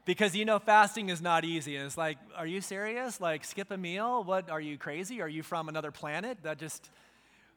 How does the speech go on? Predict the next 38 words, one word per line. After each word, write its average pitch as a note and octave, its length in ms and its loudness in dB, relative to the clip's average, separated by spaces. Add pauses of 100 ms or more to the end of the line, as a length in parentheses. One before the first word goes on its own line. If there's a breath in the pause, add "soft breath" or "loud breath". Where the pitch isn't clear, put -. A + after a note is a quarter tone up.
(260 soft breath)
fasting F#3 640 0
is F3 340 -6
the D#3 80 -10
second F3+ 560 -6 (240)
spiritual F3 540 -6
habit D#3+ 480 0
that D3+ 120 -12
Jesus D#3+ 520 -8 (360 soft breath)
told F#3 300 -2
his F3+ 120 -6
disciples E3+ 520 -4
they D#3 140 -6
needed F3 260 -8
to F3 60 -8
be D#3 280 -8
engaged D#3 420 -8
in D#3 100 -10
consistently. E3+ 960 -10 (360 soft breath)
And E3+ 160 0
then F#3 120 -2
the F#3 80 0
third F#3+ 360 -2
one E3+ 360 -6
is D3+ 160 -10
generosity. D#3 720 -2
The C#3+ 80 -12
third E3 320 -8
one D#3+ 120 -8
is C#3 140 -10
giving. F3 320 -6
The D#3 100 -8
way E3 140 -2
he F#3 160 -4
framed F#3+ 400 -4
it F#3+ 100 -6
was D#3 160 -8
like D3+ 260 -4
this. F3 400 -4